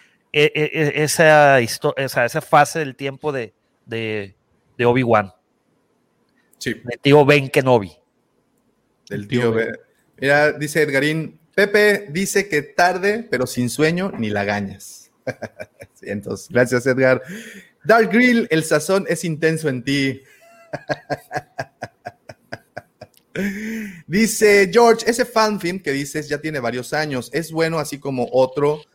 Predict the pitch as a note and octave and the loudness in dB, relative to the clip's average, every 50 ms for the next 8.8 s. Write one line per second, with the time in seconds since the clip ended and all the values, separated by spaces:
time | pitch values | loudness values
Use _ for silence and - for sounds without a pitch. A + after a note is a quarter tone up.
0 | _ _ _ _ _ _ _ A#2+ A#2+ B2 C3+ D#3 E3 E3+ E3 - - - C3 B2+ | _ _ _ _ _ _ _ -2 0 2 2 2 0 0 -2 -2 -4 -8 -6 -2
1 | - D3+ D3+ D3+ D3+ D3 - A#2+ A#2+ B2+ B2+ C#3 D3 C#3 C3+ B2 A#2 A2+ - A2+ | 0 0 0 0 -2 -2 0 2 4 4 4 4 2 2 2 2 2 0 0 -2
2 | G#2+ G#2 - - A2 G#2 A#2 B2 B2+ B2+ B2+ A#2+ A2+ A2 A2+ A#2 A#2 A2 G2+ G2 | -2 -2 -2 -4 -6 -4 -4 -4 -2 0 0 0 2 2 4 4 4 2 0 -4
3 | F#2+ - _ _ _ _ _ _ _ _ _ _ - G3 A#3+ F3 B2 E3 G#3 G#3 | -6 -8 _ _ _ _ _ _ _ _ _ _ 2 4 4 4 4 2 2 2
4 | G#3+ A#3 C4+ A#3 - G3+ D#3 - - F#3 F3+ F#3+ F#3 - F#3 F#3+ F#3+ F#3 D#3 C#3 | 2 0 0 0 0 -2 -2 -2 -2 -2 0 0 -2 -2 -2 -2 -2 -4 -6 -8
5 | B2+ B2+ B2 B2 A#2+ C3 D3+ G3 G3 - D3+ C#3 C3 B2 - C3 A#2+ A#2+ B2+ B2 | -4 -2 -2 0 0 0 -2 -2 -2 -4 -4 -4 -4 -4 -4 -4 -4 -2 -2 0
6 | B2 D3+ F3 F#3+ F#3+ G#3 F#3 D#3 C#3 - C3 A#2+ A#2 - - D3+ E3+ F3 F3 - | 2 2 2 2 2 0 0 -2 -2 -4 -4 -6 -4 -2 -2 -2 0 -2 -4 -4
7 | - - A2+ G#2+ A2+ B2 C#3 C#3+ D3+ C#3+ C3+ D3 D3+ D3 D3 D3+ D3+ D3 D3+ D#3 | -2 -2 0 2 4 4 2 2 0 0 0 -2 -4 -4 -4 -4 -6 -4 -6 -6
8 | - D#3 D3+ D#3 D3 C3+ A#2+ A2+ A2 G2 F#2 C#3 - C#3 C3+ | -8 -6 -4 -2 -2 0 0 -2 -2 -4 -4 -6 -8 -8 -12